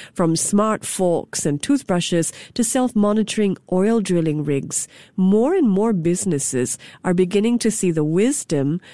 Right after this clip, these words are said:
of freeing themselves of the limitations of a product-first strategy. Small startups have an inherent advantage in this.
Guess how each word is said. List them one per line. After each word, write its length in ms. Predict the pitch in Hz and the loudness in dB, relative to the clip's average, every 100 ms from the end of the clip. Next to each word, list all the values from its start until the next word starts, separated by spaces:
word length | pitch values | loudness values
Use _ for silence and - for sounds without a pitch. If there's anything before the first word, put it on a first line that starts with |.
| - | -8
of 80 | 202 | -8
freeing 540 | - - 247 262 254 202 | -6 -2 2 2 2 2
themselves 640 | 170 156 - 151 127 151 | 2 0 -2 -2 -4 -6
of 140 | - 156 | -8 -6
the 100 | 165 | 0
limitations 880 | 165 170 - 190 196 160 139 147 - - - | 0 0 0 0 0 -2 -2 -4 -10 -18 -6
of 120 | 156 | -2
a 100 | 160 | -2
product-first 920 | - 170 160 175 - - - 139 147 | -2 -2 0 -2 -6 -12 -4 -2 -2
strategy. 840 | - 214 240 285 220 180 127 101 - _ _ - - - | -2 0 2 2 2 0 0 -4 -10 _ _ -20 -20 -12
Small 480 | - 208 214 277 370 | -2 2 2 2 -2
startups 580 | - 285 302 185 - | -2 0 2 0 0
have 180 | - 202 | -2 0
an 120 | 190 | 2
inherent 540 | 180 170 165 196 220 240 | 0 0 -2 -2 0 0
advantage 720 | 190 170 165 202 233 185 156 | -2 -2 -2 0 0 0 -2
in 220 | - 202 214 | -2 0 2
this. 320 | 139 127 | 0 -2